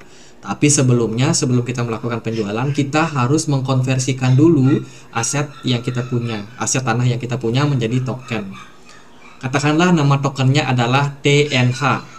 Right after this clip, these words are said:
atau tanah, <laughs> teman-teman. Jadi token tanah ini kita anggap ya sebagai sebuah saham gitu, teman-teman. Nah, karena dia sudah terekam dan tercatat di blockchain, maka siapapun tidak akan bisa memas-, memalsukan sertifikatnya.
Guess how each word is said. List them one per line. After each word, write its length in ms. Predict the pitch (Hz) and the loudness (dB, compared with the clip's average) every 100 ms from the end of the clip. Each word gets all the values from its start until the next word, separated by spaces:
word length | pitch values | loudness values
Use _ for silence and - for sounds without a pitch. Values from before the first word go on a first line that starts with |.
| - | -14
atau 320 | 113 - 123 | -12 -4 -2
tanah, 260 | 127 113 113 - - 127 127 | -2 -2 -2 -4 -8 -6 -6
<laughs> 320 | - - - | -10 -18 -18
teman-teman. 400 | - 104 113 104 107 | -14 -10 -8 -8 -2
Jadi 320 | 123 147 151 - - | 4 4 2 -4 -14
token 320 | - 131 139 139 | -4 0 2 2
tanah 320 | 131 131 135 | 4 4 4
ini 240 | 139 165 | 4 4
kita 480 | 170 151 147 143 139 | 4 2 4 4 4
anggap 400 | 127 127 131 160 | 2 4 4 4
ya 240 | 135 127 | 4 4
sebagai 480 | 139 131 120 113 120 | 2 0 0 0 0
sebuah 800 | 123 - 120 117 113 120 - - | 0 0 -2 0 0 -2 -6 -12
saham 640 | - - 123 - 123 123 123 | -4 -4 -4 -2 0 2 0
gitu, 320 | - 113 104 | 0 -6 -6
teman-teman. 400 | 107 107 107 107 - - - - - | -8 -10 -10 -12 -16 -20 -20 -20 -12
Nah, 320 | 123 127 127 | 2 4 4
karena 240 | - 123 165 | 2 2 4
dia 160 | 160 | 6
sudah 240 | 160 143 127 | 6 4 2
terekam 400 | 127 127 139 139 | 2 0 2 2
dan 240 | 123 120 | 2 0
tercatat 400 | 123 123 113 123 | -4 -4 -4 -2
di 80 | 123 | -2
blockchain, 560 | 117 131 - 123 104 113 | 0 0 0 -2 -2 -4
maka 240 | 110 139 | -4 -2
siapapun 560 | - 131 127 110 160 165 | 0 2 0 0 0 2
tidak 240 | 123 113 | 0 0
akan 160 | 123 117 | -2 -2
bisa 240 | - 151 | -2 -2
memas-, 400 | 135 127 123 - 131 | 2 4 4 0 -4
memalsukan 720 | 135 139 127 127 139 143 151 | 0 2 4 2 0 -2 -2
sertifikatnya. 880 | - 131 131 131 127 117 123 107 | -2 -2 -2 -4 -6 -8 -6 -8